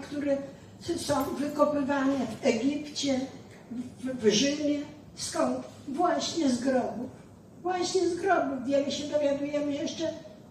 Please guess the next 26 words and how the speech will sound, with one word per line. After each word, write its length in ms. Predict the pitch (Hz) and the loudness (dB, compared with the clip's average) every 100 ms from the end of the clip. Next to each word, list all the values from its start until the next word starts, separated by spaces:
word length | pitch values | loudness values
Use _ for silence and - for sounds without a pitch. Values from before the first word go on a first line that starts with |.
| - | -18
co 280 | - 302 339 | -4 0 4
nie 180 | 330 302 | 2 4
dowiedzieliśmy 680 | 294 262 277 285 262 285 254 | 2 2 2 2 0 -2 0
się 180 | 294 277 - | 0 0 -2
z 160 | 214 185 | -6 0
zapisów 600 | 262 247 294 302 294 - | 2 2 0 0 0 -4
z 60 | - | -4
historii, 760 | 269 - - 247 214 - - - - - - 226 | -2 -2 -2 0 0 -4 -10 -14 -18 -20 -14 -2
ze 180 | 302 | 2
starych 480 | - 320 311 330 - | 2 2 2 2 0
jakichś 440 | 294 262 285 226 240 | 0 2 0 0 0
budyn-, 420 | 262 294 285 311 226 | 2 4 2 0 0
budynków, 580 | 269 277 294 - 277 226 | 2 4 2 0 -4 2
ze 140 | 262 | 0
starych 480 | - 277 269 226 247 | 2 -2 -2 -2 -4
budowli. 520 | 254 254 214 208 247 - - - - - - - - - - | 2 2 2 -4 -8 -10 -16 -18 -20 -20 -20 -20 -20 -20 -2
Tak 280 | 311 339 - | 2 2 0
samo 320 | 370 330 370 | 0 2 2
jest 360 | 349 311 - 320 | 2 0 0 4
i 80 | 320 | 4
na 140 | 320 | 4
Wołyniu. 580 | 320 302 277 233 233 247 - - - - - - - | 4 4 2 0 -2 -6 -12 -18 -20 -20 -18 -18 0
I 160 | 285 285 | 0 2
to 460 | 320 330 349 349 - 349 | 4 4 2 -4 -8 -2
oni 280 | 339 330 302 | 4 6 4
chcą 240 | - | 2